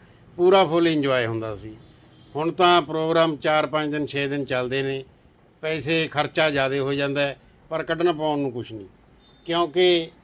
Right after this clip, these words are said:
ਆਪਾਂ ਕਿਸੇ ਨੂੰ ਸੰਤੁਸ਼ਟ ਨਹੀਂ ਕਰ ਸਕਦੇ। ਪਹਿਲਾਂ ਇਸੇ ਕਰਕੇ ਆਪਸੀ ਭਾਈਚਾਰਕ ਸਾਂਝ ਹੁੰਦੀ ਸੀਗੀ। ਆਂਢ ਗੁਆਂਢ ਕੀ,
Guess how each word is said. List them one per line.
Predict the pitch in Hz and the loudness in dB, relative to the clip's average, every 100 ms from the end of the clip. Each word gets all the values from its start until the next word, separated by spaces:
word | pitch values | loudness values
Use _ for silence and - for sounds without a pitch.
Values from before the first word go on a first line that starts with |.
| - _ - | -20 _ -8
ਆਪਾਂ | 151 170 165 | -6 -2 -4
ਕਿਸੇ | 160 143 156 | -2 -4 -2
ਨੂੰ | 156 143 | -2 -6
ਸੰਤੁਸ਼ਟ | - 151 143 147 117 | -6 -8 -6 -8 -8
ਨਹੀਂ | 143 135 | -8 -8
ਕਰ | 120 | -8
ਸਕਦੇ। | 107 110 104 104 - _ _ - - | -10 -12 -12 -16 -18 _ _ -20 -6
ਪਹਿਲਾਂ | 156 170 185 | -2 4 4
ਇਸੇ | 185 175 180 | 4 2 2
ਕਰਕੇ | 175 170 - 175 | 2 0 0 0
ਆਪਸੀ | 165 147 135 | 0 -2 -4
ਭਾਈਚਾਰਕ | 170 170 151 156 147 135 | -4 -4 -2 -2 -2 -4
ਸਾਂਝ | 123 139 156 | -8 -8 -6
ਹੁੰਦੀ | 123 120 120 | -6 -8 -10
ਸੀਗੀ। | 131 151 156 - - _ _ - - _ _ 139 | -10 -8 -10 -12 -20 _ _ -20 -20 _ _ -4
ਆਂਢ | 156 175 | 0 0
ਗੁਆਂਢ | 160 151 160 170 | 0 2 2 2
ਕੀ, | 160 165 160 | 0 -4 -4